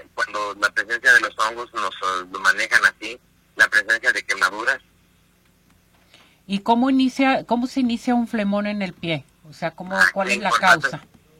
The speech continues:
Speaker 1: La puerta de entrada,
Speaker 2: Ujú.
Speaker 1: pues, van a, es la piel. Entonces, imagínate, ya hablábamos cuando empezó el tiempo de lluvia, que las, eh, que a veces las personas diabéticas se, se bajaban para empujar su carro,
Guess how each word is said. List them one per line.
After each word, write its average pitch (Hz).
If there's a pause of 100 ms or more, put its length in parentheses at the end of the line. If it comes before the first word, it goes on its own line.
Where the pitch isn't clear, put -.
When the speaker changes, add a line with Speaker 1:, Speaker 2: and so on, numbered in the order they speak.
(280)
Speaker 1:
La - (160)
puerta -
de 151
entrada, 127 (200)
Speaker 2:
Ujú. 196
Speaker 1:
pues, 208
van -
a, 226 (120)
es -
la -
piel. 359 (600)
Entonces, 135
imagínate, 160 (140)
ya 135 (180)
hablábamos 143 (140)
cuando 110
empezó -
el 135
tiempo 139
de 135
lluvia, 117 (600)
que 107
las, 110
eh, 104
que 110
a 110
veces 123
las 123
personas 131
diabéticas 127 (280)
se, 107 (520)
se 117
bajaban 135
para 117
empujar 131
su -
carro, 135